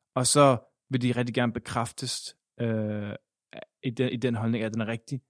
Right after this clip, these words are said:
Hvis, og jeg kan tænke, at hvis man har en holdning om noget andet, som, som kommer en, en,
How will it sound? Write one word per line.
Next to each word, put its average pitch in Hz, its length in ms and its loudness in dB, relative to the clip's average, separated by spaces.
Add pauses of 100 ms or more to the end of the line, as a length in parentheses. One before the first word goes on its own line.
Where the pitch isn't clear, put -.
(100)
Hvis, 120 280 -4
og 117 240 0
jeg 110 80 -2
kan 110 100 -6
tænke, 123 160 0
at 120 40 0
hvis 110 140 -4
man 123 80 -2
har 135 80 0
en 131 60 0
holdning 131 340 0
om 117 60 -4
noget 113 280 -2
andet, 107 300 -6 (480)
som, - 200 -14 (120)
som 110 240 -6 (120)
kommer 107 260 -4
en, 104 200 -8
en, 110 140 -8